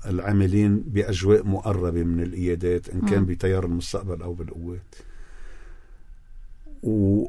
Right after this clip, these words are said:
Speaker 1: وببساطة وما تتاخد إلا كما هي وكما هو مقصود منها.
Speaker 2: نعم.
Speaker 1: مدام نحن عندما حلت القوات اللبنانية ووضع الدكتور سمير جعجع بالسجن،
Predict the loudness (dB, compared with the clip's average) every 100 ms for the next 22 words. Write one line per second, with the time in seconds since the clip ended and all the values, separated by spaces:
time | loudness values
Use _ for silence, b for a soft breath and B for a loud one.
0 | -2 0 0 8 10 10 8 6 6 6
1 | 8 8 8 6 8 8 8 4 0 -8
2 | b b b b 8 10 12 10 6 8
3 | 8 8 8 8 8 6 4 6 6 6
4 | 4 6 6 4 4 2 -2 -6 -4 -2
5 | -4 -4 -6 -12 -12 -6 -6 -6 b b
6 | b b b b b b b b -16 -18
7 | -18 -20 -6 0 6 8 10 10 8 2
8 | 2 4 4 2 -4 -16 -18 -20 -20 -18
9 | -16 -6 2 4 6 4 4 4 4 2
10 | -2 2 4 4 4 0 0 0 2 2
11 | 2 0 -4 -14 -14 -14 -12 -14 -8 2
12 | 6 6 6 4 0 0 0 2 2 4
13 | 2 0 -2 -2 -2 -4 -2 -2 -2